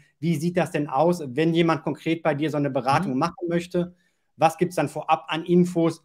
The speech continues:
Speaker 1: bevor dann auch eine Buchung erfolgt? Ich hatte gesehen, es gibt ja auch da eine sogenannte kostenlose Lernanalyse, die du da im Vorfeld schon anbietest.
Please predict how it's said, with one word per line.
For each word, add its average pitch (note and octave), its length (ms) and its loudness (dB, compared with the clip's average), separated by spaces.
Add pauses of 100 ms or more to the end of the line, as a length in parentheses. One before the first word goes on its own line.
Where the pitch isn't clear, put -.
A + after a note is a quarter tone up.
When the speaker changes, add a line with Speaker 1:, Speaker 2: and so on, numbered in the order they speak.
(100)
Speaker 1:
bevor D#3+ 400 2
dann D3+ 180 0
auch D3+ 220 -4
eine D3 100 0
Buchung D3+ 360 -4
erfolgt? C#3 360 -2
Ich - 80 -6
hatte C#3+ 180 -4
gesehen, C#3+ 540 0 (260)
es - 120 -18
gibt D#3 240 -2
ja C#3+ 80 2
auch C3+ 160 -2
da C#3+ 140 2
eine C#3 280 0 (220)
sogenannte C3 340 -2
kostenlose D3+ 560 -2
Lernanalyse, C3 840 0
die A2+ 140 -8
du A#2+ 100 -6
da A#2 220 -4
im A#2 100 -8
Vorfeld B2+ 380 -8
schon A#2+ 120 -14
anbietest. G2+ 520 -16